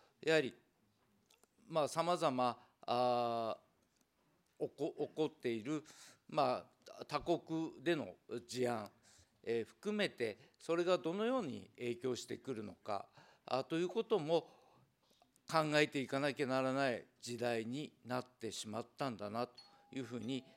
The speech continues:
えー、思っております。まあ、その中で、えー、先ほどもお話しした通り、まあ、私も、えー、足を運びながら、あ、国の状況や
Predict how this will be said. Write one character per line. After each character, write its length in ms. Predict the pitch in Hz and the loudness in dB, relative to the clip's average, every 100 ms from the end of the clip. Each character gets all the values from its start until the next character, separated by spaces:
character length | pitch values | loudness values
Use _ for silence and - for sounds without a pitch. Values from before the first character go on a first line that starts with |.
| - | -10
え 140 | - 120 | -6 -4
ー、 40 | |
思 200 | 117 123 | -4 -6
っ 20 | |
て 140 | 120 107 | -6 -8
お 40 | |
り 60 | 104 | -8
ま 120 | 104 | -10
す。 120 | - - - - | -12 -20 -20 -4
ま 100 | 156 | -2
あ、 100 | 147 - | -2 -4
そ 140 | - 196 | -6 -4
の 140 | 214 | 0
中 240 | 226 165 | 0 2
で、 200 | 143 156 - _ _ | 2 2 -4 _ _
え 140 | - 156 | -2 0
ー、 20 | |
先 180 | 156 147 | 0 0
ほ 120 | 156 | 0
ど 100 | 151 | 0
も 540 | 156 151 - 135 131 | 0 0 0 0 2
お 60 | 120 | 0
話 240 | 131 131 | -2 -6
し 120 | - - | -6 -8
し 80 | - | -6
た 100 | 135 | -2
通 240 | 196 185 | 0 0
り、 160 | 110 - _ _ - - _ | 0 -10 _ _ -20 -20 _
ま 140 | - 143 | 0 2
あ、 120 | - - | 0 -4
私 640 | 147 165 - - 147 135 170 | -2 -2 -4 -8 -8 -8 0
も、 240 | 196 - - _ _ _ - 139 | 2 2 -6 _ _ _ -4 2
え 220 | 139 123 | 4 4
ー、 60 | 135 | 0
足 520 | 127 - 143 143 - _ _ _ _ _ _ _ - | -4 -6 -8 -10 -12 _ _ _ _ _ _ _ 0
を 200 | 170 - 135 131 | 0 0 -6 -4
運 140 | 170 156 | 0 0
び 80 | 165 | 0
な 120 | 160 | 2
が 100 | 151 | 4
ら、 200 | 151 - - - - | 4 2 -10 -20 -4
あ、 180 | - 123 | 0 0
国 300 | - 139 135 | -2 -2 0
の 180 | 139 123 | 0 0
状 180 | 127 120 | 0 -2
況 280 | - 120 | 0 0
や 160 | 127 | 0